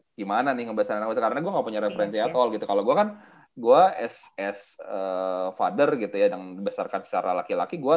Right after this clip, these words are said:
Speaker 1: tahu, oh ini yang mau gue adopt, ini yang mau gue modify, ini yang mau gue, eh, nggak jalanin ke
Speaker 2: Oke.
Speaker 1: anak gue gitu ya.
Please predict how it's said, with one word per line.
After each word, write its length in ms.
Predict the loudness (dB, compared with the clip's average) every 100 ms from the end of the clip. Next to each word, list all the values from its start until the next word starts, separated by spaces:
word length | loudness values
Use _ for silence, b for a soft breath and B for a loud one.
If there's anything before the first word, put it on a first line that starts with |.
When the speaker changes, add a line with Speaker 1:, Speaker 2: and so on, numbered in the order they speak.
| 2
Speaker 1:
tahu, 220 | 2 2
oh 240 | 4 4 4 B B -10
ini 160 | -6
yang 100 | -4
mau 140 | -4 -6
gue 200 | -4 -4 -4
adopt, 540 | 0 6 6 4 -4
ini 160 | -14 -8
yang 160 | -8 -6
mau 80 |
gue 160 | -4 -4
modify, 720 | -4 -4 -6 0 2 2 0 -4
ini 160 | -6 -6
yang 80 |
mau 160 | -4 -6
gue, 280 | -2 -2 -2 -4 -6 -8
eh, 340 | -8 -6 -4 -6
nggak 180 | -4 -4
jalanin 380 | 0 0 -2 -4
ke 80 | -4
Speaker 2:
Oke. 80 | -4
Speaker 1:
anak 120 | -4
gue 180 | -2 0 -2
gitu 120 | -4
ya. 80 | -8